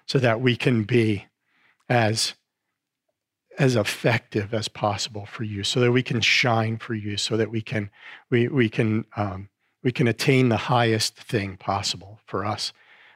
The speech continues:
um, for your glory. And I pray, God, that you would just speak through me as a vessel, just an empty vessel, that you would just,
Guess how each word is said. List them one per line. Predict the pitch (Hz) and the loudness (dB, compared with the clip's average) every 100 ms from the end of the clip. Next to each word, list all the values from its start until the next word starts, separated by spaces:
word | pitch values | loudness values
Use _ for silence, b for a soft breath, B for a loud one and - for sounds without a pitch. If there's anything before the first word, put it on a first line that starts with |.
| b | b
um, | 117 107 101 101 _ _ _ | -4 -2 -2 -6 _ _ _
for | - 123 | 0 2
your | 113 123 120 | 6 6 4
glory. | 101 98 120 107 80 78 - _ _ _ _ _ | 2 2 2 2 0 -6 -20 _ _ _ _ _
And | 117 | -4
I | |
pray, | 104 151 143 131 | 0 4 4 4
God, | 120 117 110 | 4 4 2
that | 113 110 | 0 0
you | 120 | 2
would | 110 104 - b b b b - | 2 0 -4 b b b b -4
just | 123 - - _ _ _ | -2 -2 -6 _ _ _
speak | - - 135 - | -10 -2 -2 -2
through | - 123 113 | -2 2 2
me | 110 120 117 | 4 2 2
as | 104 101 | 0 -2
a | 104 | -6
vessel, | 92 117 113 - 101 92 | -6 -2 0 0 -2 -4
just | 92 110 - | -6 -4 -4
an | 110 | -2
empty | 113 117 - 104 | -2 -4 -4 -2
vessel, | 104 92 - 92 98 _ _ b b b b _ - | -2 -2 -4 -6 -12 _ _ b b b b _ -8
that | 113 | -4
you | 113 110 | 0 0
would | 107 | 2
just, | 113 107 - | 2 0 -2